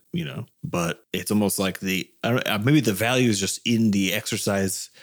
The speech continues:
itself, if that makes sense, as a preparatory exercise. And then you pick your starting point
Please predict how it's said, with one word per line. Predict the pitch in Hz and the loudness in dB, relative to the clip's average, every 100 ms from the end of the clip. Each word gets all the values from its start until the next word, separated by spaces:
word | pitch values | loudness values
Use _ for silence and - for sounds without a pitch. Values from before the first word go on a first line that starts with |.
| - - | -14 -6
itself, | 76 - - - 78 65 - - - | -4 -2 0 0 0 0 -4 -8 -10
if | - | -6
that | - | -4
makes | 76 - | -4 -6
sense, | - 71 - | -6 -6 -6
as | 76 | -8
a | |
preparatory | - 104 - 76 80 73 | -4 -4 -4 -4 -4 -4
exercise. | 78 - - 78 76 | -6 -8 -6 -6 -6
And | - 78 | -6 -6
then | 85 80 | -4 -4
you | 78 | -4
pick | - 92 | -6 -8
your | 82 | -6
starting | - 80 76 | -6 -4 -6
point | - 80 | -6 -8